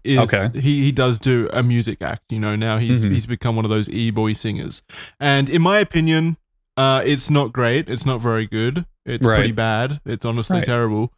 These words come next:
Speaker 1: Um, but obviously his fan base screams that it's great.
Speaker 2: Right.
Speaker 1: Do you think he knows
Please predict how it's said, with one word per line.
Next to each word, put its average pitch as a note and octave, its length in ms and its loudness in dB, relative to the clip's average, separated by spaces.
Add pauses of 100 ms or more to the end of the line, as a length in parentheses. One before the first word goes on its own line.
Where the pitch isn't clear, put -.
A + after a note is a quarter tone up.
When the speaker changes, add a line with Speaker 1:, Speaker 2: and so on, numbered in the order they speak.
(360)
Speaker 1:
Um, A#2 480 0
but B2+ 200 2 (160)
obviously A#2+ 520 0
his A#2 180 -2
fan C#3+ 320 2
base G#2+ 400 -2 (400)
screams A#2+ 540 0
that A#2+ 100 0
it's A#2+ 140 -2
great. D3 340 0 (400)
Speaker 2:
Right. G#2+ 340 2
Speaker 1:
Do C#3+ 120 0
you D#3 180 2
think E3 260 0
he E3+ 540 2
knows A2+ 720 0